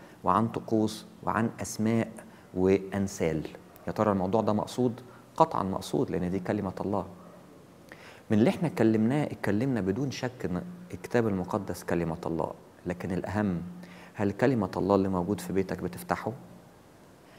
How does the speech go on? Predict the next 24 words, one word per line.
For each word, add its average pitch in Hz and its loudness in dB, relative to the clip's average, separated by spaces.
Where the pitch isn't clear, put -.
ربنا 104 6
يسوع 104 4
المسيح 104 0
عايز 117 4
يفتح - 2
فمه 120 6
ويكلمك، 95 2
فأنت 95 -2
لما 98 4
تفتح - -2
الكتاب 110 0
المقدس 95 0
كده، 104 0
دفتين 123 4
الكتاب 110 0
المقدس، 101 -2
افتكر - 0
فم 120 2
الله 92 0
وهو 95 0
بيتفتح، - -6
ربنا 123 6
عايز 117 0
يكلمك. - -4